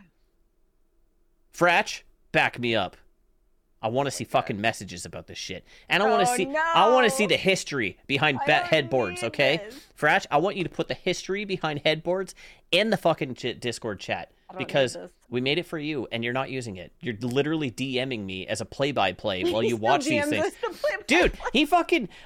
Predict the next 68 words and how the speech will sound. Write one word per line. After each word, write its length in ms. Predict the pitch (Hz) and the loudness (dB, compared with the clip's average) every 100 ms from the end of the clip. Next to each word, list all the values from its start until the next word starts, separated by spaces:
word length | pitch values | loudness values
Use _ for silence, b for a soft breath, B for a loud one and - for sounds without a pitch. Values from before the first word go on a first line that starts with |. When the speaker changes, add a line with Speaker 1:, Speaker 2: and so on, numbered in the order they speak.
| - | 0
Speaker 1:
okay, 340 | 220 175 101 | 4 2 2
this 140 | - 302 | 2 4
is 140 | 320 | 4
impressive. 600 | 233 - 175 123 107 87 - | 2 4 4 4 -2 -4 0
You're 160 | 208 | 2
not 160 | 330 302 | 4 2
supposed 240 | - 220 | 0 -4
to 60 | 170 | -2
be 80 | 170 | -2
the 60 | |
main 160 | 156 135 | 0 -2
topic 400 | 143 131 127 120 | 0 -2 -2 -8
of 100 | 107 | -6
our 80 | 110 | -2
fucking 300 | 135 117 104 | 0 -2 -2
thing 220 | 131 117 | -2 0
there, 120 | 98 | -2
dude, 320 | 90 90 90 95 _ | -4 -8 -8 -12 _
but 180 | 160 156 | 0 2
you 100 | 147 | 4
are 220 | 147 131 | 4 4
at 80 | 110 | -2
the 80 | |
moment. 320 | 101 95 98 - B B _ | -6 -4 -4 -10 B B _
He 120 | 247 | -2
fucking 300 | 285 269 262 | 2 2 0
sends 320 | 220 208 196 | 2 2 2
me 80 | 190 | 2
a 60 | 180 | 0
picture, 420 | - 156 - 104 | 2 0 0 -2
or, 300 | - 131 123 - | 2 2 2 0
uh, 300 | 120 113 107 | 4 4 2
Tall 240 | - 151 160 | 2 2 2
sent, 220 | 143 127 - | 0 -4 -8
I've 160 | 120 | -4
already 220 | 165 147 | -2 -2
name 180 | 104 110 | -4 -6
dropped 240 | 98 90 - | -6 -12 -10
him, 60 | |
I 40 | 110 | -12
don't 80 | 123 | -10
give 100 | 113 | -12
a 40 | |
shit. 180 | - - B B | -12 -16 B B
Becca 340 | - 240 277 196 | 0 2 2 -2
sent 260 | - 202 | 0 0
me 80 | 202 | 2
a 60 | 175 | -2
fucking 320 | 190 170 143 | 0 -2 -4
pic-, 160 | - - | -4 0
oh, 140 | 156 | 2
and 160 | 120 107 | 2 0
they 60 | 120 | -2
did 160 | 113 | -2
it 100 | 110 | -2
on 120 | 107 | -4
Twitch 280 | 98 151 - | -4 -6 -6
too, 180 | - 107 | -6 -10
so 140 | - | -8
it's 100 | 101 | -10
all 60 | 110 | -8
good. 160 | 110 113 B B B | -8 -10 B B B
Becca 260 | - 240 262 | 0 2 2
sends 280 | - 226 202 | 0 -2 -2
me 80 | 196 | -4
a 40 | |
fucking 320 | 170 175 165 | 0 0 0
picture, 460 | 143 - 156 - 85 | -6 -4 -4 -4 -8